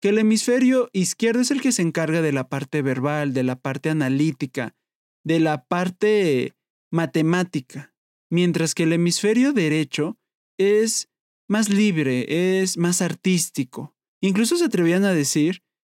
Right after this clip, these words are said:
que si yo tengo predominio del hemisferio izquierdo, voy a ser deductivo, voy a ser bueno en funciones de análisis, de razonamiento lógico. Mientras que si tengo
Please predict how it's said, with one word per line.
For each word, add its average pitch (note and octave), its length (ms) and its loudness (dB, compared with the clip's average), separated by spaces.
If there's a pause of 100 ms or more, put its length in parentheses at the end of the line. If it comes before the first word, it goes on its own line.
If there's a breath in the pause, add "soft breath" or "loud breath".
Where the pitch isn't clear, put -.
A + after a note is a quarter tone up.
(120)
que F3 120 2
si F#3 160 0
yo B3 160 0
tengo C4+ 260 2
predominio E3+ 640 2
del C3+ 220 2
hemisferio F3 680 0
izquierdo, F3 600 -2
voy F3+ 220 0
a F#3+ 60 0
ser F#3 380 0 (280)
deductivo, D#3+ 720 0
voy D#3 260 0
a G3 240 -2
ser E3+ 360 -2
bueno D#3+ 560 0 (260)
en D#3 160 0
funciones D#3+ 480 0
de D3+ 100 0
análisis, C#3+ 640 0
de C3+ 120 -2
razonamiento D3 720 0
lógico. D3+ 640 -2 (420)
Mientras F#3 480 0
que D3 100 -4
si C#3+ 140 -4
tengo B3 480 0